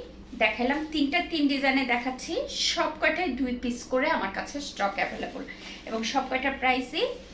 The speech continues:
একুশশো পঞ্চাশ টাকা। চলেন, এটা আঁচলটা দেখে ফেলে। এই দেখেন, দেখছেন কি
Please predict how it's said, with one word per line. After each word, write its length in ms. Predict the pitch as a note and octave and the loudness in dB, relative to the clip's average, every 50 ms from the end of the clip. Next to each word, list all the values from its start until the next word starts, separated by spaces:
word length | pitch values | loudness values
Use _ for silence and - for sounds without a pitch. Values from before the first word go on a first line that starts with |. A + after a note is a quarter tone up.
| - - - - - - A#3+ | -16 -16 -16 -10 -2 0 0
একুশশো 480 | A#3+ - B3 A#3+ B3 - - - F4 A4 - - - - - | 0 0 0 0 0 0 0 -2 -4 -6 -6 -8 -12 -8 -4
পঞ্চাশ 380 | - G#3+ G3+ G3+ - G3+ G3 - - - | -2 -2 -2 -2 -6 -6 -6 -6 -4 -4
টাকা। 240 | F#3+ F#3 F#3+ - F#3 G3 - - - - - - - - - - - - - | -6 -6 -4 -6 -8 -8 -10 -16 -18 -20 -20 -20 -20 -20 -20 -20 -14 -8 -4
চলেন, 280 | - - - - E3+ - - - - G#3+ | -4 -2 -2 -2 -6 -8 -10 -12 -10 -10
এটা 220 | - - - - D#4+ A#4+ - - - - - - - - - - - - - A3+ | -10 -4 -2 -2 -2 -2 -4 -8 -12 -12 -12 -10 -10 -10 -10 -10 -10 -2 0 0
আঁচলটা 320 | A#3 - - G#3+ G3+ G#3 F#3+ - | 0 0 -2 -4 -4 -4 -4 -6
দেখে 180 | F#3+ - - - | -6 -10 -12 -12
ফেলে। 160 | - - G3 G3 F#3+ | -10 -10 -8 -6 -6
এই 60 | G#3 G3 F3 | -4 -4 -6
দেখেন, 200 | - - F#3 - - - - - - - - | -8 -8 -12 -14 -14 -16 -18 -20 -16 -10 -8
দেখছেন 340 | B3+ C4 - - G4 F4 A#3 G#3 - - - | -6 -6 -6 -4 -4 -4 -4 -4 -8 -12 -10
কি 120 | - B3+ | -2 -2